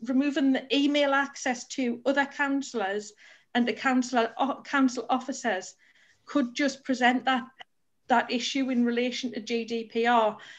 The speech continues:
And I do have some genuine concerns about that because, as I say, it was a case that came up at the weekend for me. And if that person had sent it to a, an email, that email to, with those contact details in,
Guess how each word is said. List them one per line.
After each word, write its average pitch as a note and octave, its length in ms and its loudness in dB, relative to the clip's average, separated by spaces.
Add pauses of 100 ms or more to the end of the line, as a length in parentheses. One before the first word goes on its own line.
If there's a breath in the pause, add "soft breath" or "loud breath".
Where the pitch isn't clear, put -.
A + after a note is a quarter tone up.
(280 loud breath)
And A#3+ 100 4
I A#3+ 60 8
do B3+ 300 2
have B3+ 200 2
some A#3 200 0
genuine A#3 440 4
concerns A3+ 540 0
about A3+ 220 4
that A#3 160 2
because, A#3+ 340 -2
as A3+ 100 -4
I A#3 40 -4
say, A3+ 340 0 (1000 loud breath)
it A#3 160 6
was A#3+ 140 6
a A#3+ 40 4
case D4 340 4
that B3+ 120 -4
came D#4 260 4
up C4+ 120 0
at B3 100 2
the B3 40 0
weekend A3+ 460 2
for - 140 -8
me. A3 440 4
And A3 120 2
if A3 180 -4 (260)
that C4 300 4
person B3 320 2
had G#3+ 140 -2
sent B3 260 0
it G#3 140 -8
to A3+ 180 0
a, G#3 220 2
an A3 120 0
email, A3+ 440 2 (100)
that A3+ 240 4
email A3+ 400 0
to, G#3+ 300 -4
with G#3 180 -4
those A3 180 0
contact A#3 460 -4
details A3 400 -2
in, G3+ 240 -2